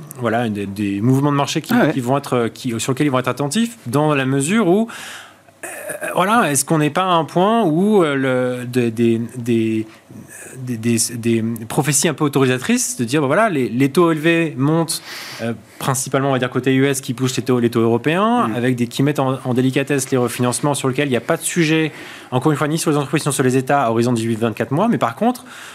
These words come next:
Speaker 1: petit à petit, effectivement,
Speaker 2: Bien sûr.
Speaker 1: l'effet boule de neige se met, se met, se met en route et en, et en fait, euh, euh, et en fait arriver sur des, des équilibres compliqués, euh, à partir de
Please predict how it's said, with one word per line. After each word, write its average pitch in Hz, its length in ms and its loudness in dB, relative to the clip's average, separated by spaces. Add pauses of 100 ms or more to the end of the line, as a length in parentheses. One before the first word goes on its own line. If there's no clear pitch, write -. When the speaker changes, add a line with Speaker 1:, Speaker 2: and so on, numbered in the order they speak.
(220)
Speaker 1:
petit 165 320 2
à 143 60 2
petit, 139 280 0
effectivement, 151 300 2
Speaker 2:
Bien 156 80 0
sûr. 220 120 2
Speaker 1:
l'effet 139 240 0
boule 127 180 0
de 131 40 4
neige 147 160 0
se - 80 -2
met, 113 300 0
se - 180 -2
met, 127 140 0
se 117 160 0
met 127 160 2
en 120 60 0
route 185 320 -2
et 120 200 2
en, 107 240 -4
et 113 140 -4
en 104 100 -4
fait, 151 260 -4
euh, 104 220 0 (460)
euh, 98 520 -2
et 104 120 -6
en 98 80 -4
fait 131 180 -4
arriver 113 220 0
sur 123 160 -6
des, 101 180 -4
des 98 340 -4
équilibres 123 360 -2
compliqués, 117 520 -4
euh, 98 120 -2
à 95 40 -4
partir 113 160 -10
de 110 120 -8